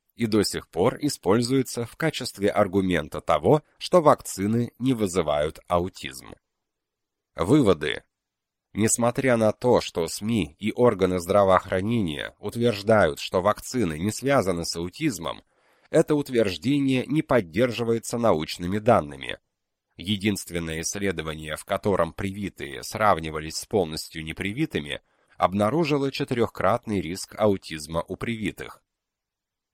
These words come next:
Проведенные эпидемиологические исследования сосредотачивались лишь на одной вакцине, К П К,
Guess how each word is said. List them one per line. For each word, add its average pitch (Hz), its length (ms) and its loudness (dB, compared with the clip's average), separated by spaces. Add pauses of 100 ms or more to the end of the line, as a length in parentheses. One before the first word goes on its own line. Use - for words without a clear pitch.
(120)
Проведенные 131 920 0
эпидемиологические 92 1120 0
исследования 131 880 0 (160)
сосредотачивались 123 1200 -2
лишь 151 300 -2
на 139 160 2
одной 90 300 2
вакцине, 85 680 -2
К 87 140 -4
П 78 160 -2
К, 135 300 0